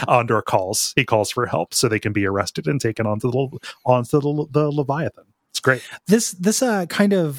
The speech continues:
Speaker 2: speaking with subtext is something that I do not associate with this series.
Speaker 1: No, not at all.
Speaker 2: Like, characters not just stating directly what they want and who they are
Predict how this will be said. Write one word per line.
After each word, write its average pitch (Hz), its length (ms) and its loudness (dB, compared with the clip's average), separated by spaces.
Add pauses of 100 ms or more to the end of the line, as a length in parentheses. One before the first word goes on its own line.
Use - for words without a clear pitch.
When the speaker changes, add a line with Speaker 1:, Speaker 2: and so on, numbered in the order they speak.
(140)
Speaker 2:
speaking 190 540 2
with 139 140 0
subtext 143 800 0
is 156 200 2
something 165 280 2
that 147 120 0
I 143 100 2
do 151 180 0
not 147 340 0 (240)
associate 156 480 2
with 135 140 -4
this 135 120 0
series. 135 680 -4 (240)
Speaker 1:
No, 92 400 0
not 113 180 2
at 98 80 -8
all. - 140 -8
Speaker 2:
Like, 160 160 2
characters 220 420 2
not 180 160 0
just 165 340 0
stating 160 600 2
directly 143 400 2
what 139 160 0
they 143 120 2
want 135 380 -2
and 147 380 0
who - 140 -2
they 143 140 2
are 175 380 -4